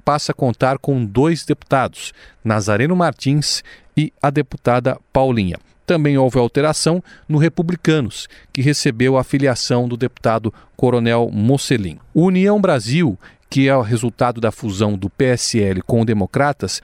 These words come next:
passa também a ter uma bancada agora com quatro deputados. Estão filiados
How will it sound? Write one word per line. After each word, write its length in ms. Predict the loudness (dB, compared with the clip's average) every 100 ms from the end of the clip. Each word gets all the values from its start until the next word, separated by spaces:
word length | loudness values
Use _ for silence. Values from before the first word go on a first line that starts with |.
| _
passa 380 | -2 -2 -2 -6
também 400 | -2 0 0 0
a 40 | 0
ter 180 | -2
uma 120 | 0 0
bancada 600 | 0 0 -2 0 -2 -4 -10 -20 _
agora 380 | -2 2 0 0
com 180 | -2 -2
quatro 420 | 0 0 0 -2
deputados. 640 | -4 -2 -2 -2 -6 -20 -20 _ _
Estão 300 | -6 -2 -2
filiados 680 | 0 2 2 2 -2 -6